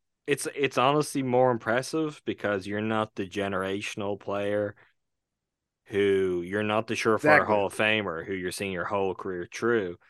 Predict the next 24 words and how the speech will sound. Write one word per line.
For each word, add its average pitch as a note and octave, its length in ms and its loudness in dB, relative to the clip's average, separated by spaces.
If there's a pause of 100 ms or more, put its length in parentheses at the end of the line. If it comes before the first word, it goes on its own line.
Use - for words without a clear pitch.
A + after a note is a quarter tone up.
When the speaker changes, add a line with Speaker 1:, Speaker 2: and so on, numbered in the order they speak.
(640)
Speaker 1:
You G#2+ 340 4
are G#2 260 6
making G2+ 480 -4
All-Star G2 440 -2
games F#2 320 -6
as F#2 100 -10
a F2+ 60 -6
young G2+ 260 -2
player, A2 320 0
and G#2 100 -2
as F#2+ 140 -8
an F#2 100 -6
old G#2+ 300 0
player, F2+ 300 -4
you F2 180 -8
might F2 160 -2
only F2 180 -6
have F2 160 -14
two F#2+ 240 -8
to - 160 -12
your E2+ 80 -10
name. F2+ 400 -12
Like, D2 300 -16
there, G2+ 180 -6